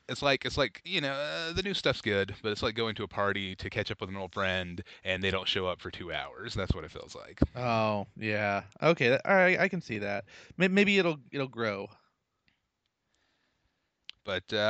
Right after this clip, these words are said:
Speaker 1: I, you know, I'm not here to talk about specifics of the book, Ben. Uh, it's about, it's about, it's about a aging, uh, author. Hmm, uh, you know, it's interesting.
Speaker 2: Hmm, weird.
Speaker 1: Yeah, I don't know where he got the idea for that, but,
Speaker 2: <laughs>
Speaker 1: uh,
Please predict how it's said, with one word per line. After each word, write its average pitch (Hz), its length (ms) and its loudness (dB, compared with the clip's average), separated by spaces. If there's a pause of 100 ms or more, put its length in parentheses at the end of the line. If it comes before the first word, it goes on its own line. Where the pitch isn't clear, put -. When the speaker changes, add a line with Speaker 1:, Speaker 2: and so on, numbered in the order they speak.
Speaker 1:
I, 240 60 4
you 277 120 -2
know, 131 80 0
I'm 139 60 -2
not 123 100 -4
here 98 120 -2
to 87 40 -4
talk 90 220 -4
about 87 240 -8
specifics - 480 -10
of 85 80 -12
the 87 80 -14
book, 87 320 -10
Ben. 90 420 -8
Uh, 85 360 -8 (300)
it's - 100 -16
about, 123 240 0
it's - 80 -6
about, 123 260 -6
it's - 120 -8
about 175 220 0
a 165 220 -2
aging, 165 480 -6
uh, 156 240 -8
author. 113 460 0 (340)
Hmm, 131 180 -14 (240)
uh, 120 200 -6
you 127 120 -8
know, 113 220 -8 (140)
it's 131 180 -14
interesting. 113 720 -4
Speaker 2:
Hmm, 147 60 -8
weird. 113 600 2
Speaker 1:
Yeah, - 60 -8 (340)
I 139 60 -2
don't 143 160 0
know 143 80 -2
where 143 120 0
he 143 60 2
got 139 160 6
the 139 100 2
idea 139 200 4
for 135 140 0
that, 135 340 2
but, 123 200 -4
Speaker 2:
<laughs> - 40 -8
Speaker 1:
uh, 131 240 -4